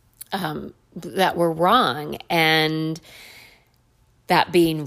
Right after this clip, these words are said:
wrong triggers us. Um, so anyway, we project this fear onto our children unconsciously in a split moment,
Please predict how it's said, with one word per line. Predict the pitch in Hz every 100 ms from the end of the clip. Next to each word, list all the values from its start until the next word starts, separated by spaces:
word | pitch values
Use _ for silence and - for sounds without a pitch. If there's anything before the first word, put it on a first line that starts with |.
| 147
wrong | 175 226 170 147 143 143 147 160 - _ _ _
triggers | - - 240 302 196
us. | 127 - - - - - -
Um, | 151 143 143 -
so | - 269
anyway, | 262 165 147
we | 170
project | 175 202 - 233 247 -
this | 196 185
fear | - 247 320 311 151 156
onto | - 180 175 175
our |
children | 160 - 240 214 143 139 131 -
unconsciously | 262 294 349 370 - - 254 254 262
in | 190
a | 180
split | - 220 220 175
moment, | 156 117 113 -